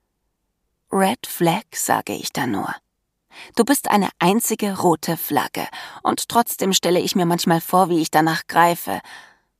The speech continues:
Aber nein, diesmal nicht. Ich suche eine Liebe wie die von Jack und Rose.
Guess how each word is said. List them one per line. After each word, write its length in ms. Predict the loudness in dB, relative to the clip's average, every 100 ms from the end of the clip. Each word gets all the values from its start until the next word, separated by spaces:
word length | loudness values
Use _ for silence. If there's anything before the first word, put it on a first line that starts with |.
| _ 2
Aber 220 | 6 6
nein, 680 | 6 4 2 0 -2 -4 -6 -4
diesmal 680 | -2 -2 -2 0 0 0
nicht. 560 | -2 -4 -8 -14 -20 -20 _ _ _ _ _ _ _ _ _ -6
Ich 240 | -4 -2
suche 340 | -2 -2 0 -2
eine 260 | 0 0
Liebe 420 | 0 -2 0 0 2
wie 140 | -2
die 260 | -2 -2 0
von 460 | 2 4 4 0 -4 -10 -14 -16 -20 _ _ -2
Jack 380 | 0 2 2 -2 -2
und 320 | 2 2 2
Rose. 680 | 4 6 6 2 -4 -8